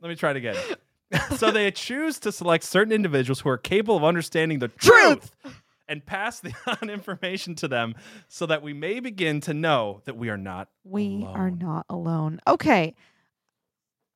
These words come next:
Speaker 2: Just rewind a little bit. How many people,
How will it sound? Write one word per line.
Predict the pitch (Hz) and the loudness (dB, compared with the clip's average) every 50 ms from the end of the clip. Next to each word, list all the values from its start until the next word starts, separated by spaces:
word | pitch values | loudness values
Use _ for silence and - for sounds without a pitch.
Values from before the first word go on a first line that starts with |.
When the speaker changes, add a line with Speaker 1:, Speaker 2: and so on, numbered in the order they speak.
| _ _ _ _ _ _ _ - | _ _ _ _ _ _ _ -12
Speaker 2:
Just | 622 - - 719 - 440 508 466 427 392 | -12 -12 -10 -12 -8 0 2 4 4 4
rewind | 294 285 262 226 208 190 185 202 | 4 4 4 4 4 2 0 -2
a | - | -6
little | 277 269 254 202 190 | -4 -4 -4 -2 0
bit. | 170 175 180 - _ _ _ _ | 0 -2 -2 -2 _ _ _ _
How | _ - - 554 554 554 539 | _ -16 -14 -12 -12 -8 -8
many | 523 523 508 494 - | -8 -8 -8 -12 -12
people, | - 466 466 466 466 480 480 453 | -10 -10 -4 0 2 2 2 0